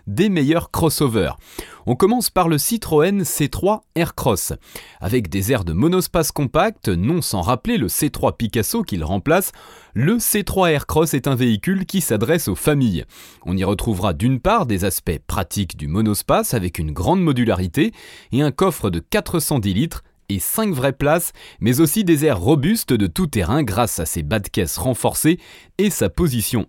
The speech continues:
haute. À défaut de posséder une transmission quatre roues motrices, le C trois Aircross dispose aussi d'un système grip control,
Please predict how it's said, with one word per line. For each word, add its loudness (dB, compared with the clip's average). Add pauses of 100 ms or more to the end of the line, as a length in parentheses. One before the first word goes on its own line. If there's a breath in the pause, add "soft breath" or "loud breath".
haute. 0 (460 loud breath)
À 0
défaut 0
de -2
posséder 0
une 0
transmission -4
quatre 0
roues 2
motrices, 0 (320 loud breath)
le 4
C 0
trois 2
Aircross 0
dispose 0
aussi 0
d'un -2
système -2 (160)
grip -2
control, 2